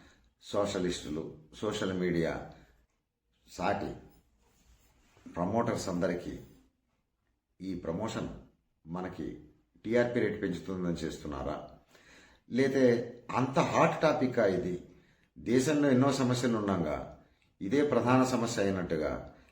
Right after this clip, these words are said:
దీని మీద రోజుల తరబడి కంటిన్యూ చేస్తూనే ఉన్నారు. సూర్యాస్తమయం మొదలుకొని, సూర్యోదయం మొదలుకొని సూర్యాస్తమనం వరకు ప్రతి టీవీ ఛానల్లోనూ అనర్గళంగా ఉపన్యాసాలు ఇవ్వడానికి డిబేట్లు కండక్ట్ చేస్తున్నారు.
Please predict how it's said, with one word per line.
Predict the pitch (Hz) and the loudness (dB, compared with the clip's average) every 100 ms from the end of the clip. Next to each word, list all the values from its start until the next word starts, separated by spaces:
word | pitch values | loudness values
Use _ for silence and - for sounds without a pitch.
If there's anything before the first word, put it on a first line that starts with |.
| _ | _
దీని | 87 113 131 | -2 2 6
మీద | 127 87 78 73 - - - | 6 4 2 -2 -6 -14 -6
రోజుల | 85 117 131 | 2 4 4
తరబడి | 123 107 87 73 73 69 - - - | 4 4 4 2 -2 -6 -12 -12 -6
కంటిన్యూ | 110 135 131 | -2 2 4
చేస్తూనే | 123 107 101 104 87 | 4 2 -2 -2 -2
ఉన్నారు. | 82 71 67 58 - - _ _ _ _ _ _ _ _ - | -2 -2 -6 -8 -14 -20 _ _ _ _ _ _ _ _ -6
సూర్యాస్తమయం | 98 113 113 - 110 107 101 90 | 4 6 4 2 -2 0 0 0
మొదలుకొని, | 90 95 82 85 65 - - - 80 | 2 2 0 -2 -6 -12 -18 -10 -10
సూర్యోదయం | - 95 120 117 117 110 | -4 2 6 6 6 2
మొదలుకొని | 92 90 90 76 64 - - _ - _ _ _ - | 2 0 -2 -4 -8 -14 -20 _ -20 _ _ _ -12
సూర్యాస్తమనం | 117 120 127 127 107 98 87 | -2 4 4 2 -2 0 0
వరకు | 80 - 62 - - - _ _ _ - | -2 -4 -10 -14 -20 -20 _ _ _ -6
ప్రతి | 113 131 117 101 98 - 127 | -2 2 4 4 0 0 6
టీవీ | 131 131 117 117 | 8 8 6 4
ఛానల్లోనూ | 104 101 92 85 78 78 - - _ _ _ - | 0 2 2 2 0 -6 -12 -18 _ _ _ -8
అనర్గళంగా | 107 123 123 117 113 104 | -2 0 2 2 4 4
ఉపన్యాసాలు | 87 104 107 104 101 90 85 | 2 0 0 -2 0 2 2
ఇవ్వడానికి | 85 85 82 85 85 | 2 2 0 0 0
డిబేట్లు | 90 107 95 - | 2 2 2 0
కండక్ట్ | 82 85 - 78 | -2 -2 -4 -6
చేస్తున్నారు. | 65 - 60 57 | -6 -6 -10 -10